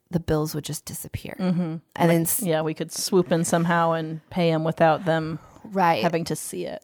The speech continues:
Speaker 1: So,
Speaker 2: Yeah.
Speaker 1: yeah, so not an application process, not one more thing to do,
Speaker 2: Mm-hmm.
Speaker 1: you know?
Speaker 2: Because at that moment in time, everything feels hard.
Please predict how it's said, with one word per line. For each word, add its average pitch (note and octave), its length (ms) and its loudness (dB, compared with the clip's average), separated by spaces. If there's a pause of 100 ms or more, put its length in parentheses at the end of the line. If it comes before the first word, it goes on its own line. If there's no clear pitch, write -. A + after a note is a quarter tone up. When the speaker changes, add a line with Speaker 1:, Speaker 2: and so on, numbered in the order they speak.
Speaker 1:
So, - 140 0
Speaker 2:
Yeah. G3 80 4
Speaker 1:
yeah, C#3+ 200 6
so G3+ 180 -4
not G3 200 4
an G#3 120 2
application F#3+ 520 0
process, F#3 320 2
not B3 200 4
one A#3+ 140 4
more G#3+ 140 4
thing G3+ 240 0
to F#3 140 0
do, D#3 420 4
Speaker 2:
Mm-hmm. F3+ 420 2
Speaker 1:
you F3+ 100 4
know? F3 300 4 (100)
Speaker 2:
Because F#3 260 2
at F3+ 200 0
that F#3+ 260 4
moment F#3 360 2 (320)
in F3+ 140 4
time, F3 320 4
everything D#3+ 500 2
feels - 280 0
hard. - 280 -2